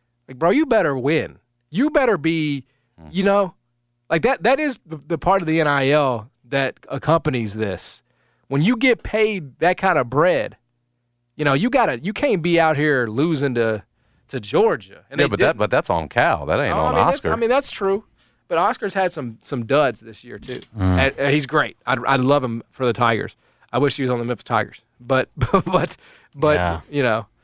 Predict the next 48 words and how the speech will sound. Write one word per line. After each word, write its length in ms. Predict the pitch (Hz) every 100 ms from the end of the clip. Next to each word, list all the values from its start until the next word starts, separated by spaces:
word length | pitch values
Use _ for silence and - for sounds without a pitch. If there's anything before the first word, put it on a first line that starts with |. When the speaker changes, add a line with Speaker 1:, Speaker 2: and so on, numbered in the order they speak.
| _ _ -
Speaker 1:
I 20 |
mean, 120 | 151 156
how 100 | 302
much 180 | 208 -
different 260 | 180 139
would 100 | 127
this 140 | 131 -
team 260 | 135 127
be 160 | 120 127
with 160 | 104 -
Oscar 320 | 123 123 110
Tshiebwe? 380 | - 123 110 123
You 100 | 160
ever 100 | 135
think 160 | 156
about 160 | 151 147
that? 260 | 156 160 - _ _ _ -
Speaker 3:
My 440 | 113 110 131 107
lord. 640 | 92 78 90 98 85 76 - 160
Speaker 2:
Well, 160 | 104
you 160 | 87 85
go 160 | 95
from 180 | 92 87
K 240 | - 113 107
O 120 | 123
not 240 | 104 95
getting 240 | 101 87 92
no 180 | 151
rebounds 540 | 104 92 85 90 98 110
to 80 | 95
Oscar 320 | 107 - 107
getting 180 | 117 110
all 240 | 165 110
of 160 | 69 67
them. 920 | - _ _ 165 - 180 165 156 131 156
Speaker 1:
<laughs> 220 | - 160 - - - _ _ - -
Speaker 2:
It's 140 | 262
a 40 |
strange 360 | - 165 123 -
thing 180 | 107 90
with 60 |
Speaker 1:
That 140 | 147 98
Speaker 2:
K 180 | 90 82
O. 160 | 76 - _ _ _ -
Speaker 3:
How 140 | 254
tall 360 | 269 254 247 247
is 140 | 254
he? 300 | 247 247 220